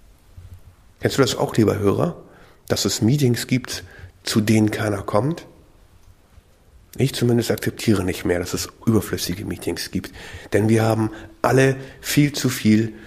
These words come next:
zu tun. Um uns nur über Befindlichkeiten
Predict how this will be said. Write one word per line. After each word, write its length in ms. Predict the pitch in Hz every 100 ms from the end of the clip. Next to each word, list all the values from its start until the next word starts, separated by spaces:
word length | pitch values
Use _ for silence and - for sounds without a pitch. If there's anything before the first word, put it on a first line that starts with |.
| -
zu 200 | - -
tun. 400 | 107 - 95 85 87 - - - - - - - - -
Um 160 | 104
uns 220 | 98 -
nur 140 | 110 101
über 120 | 101
Befindlichkeiten 960 | 95 - 104 98 95 - 92 - 90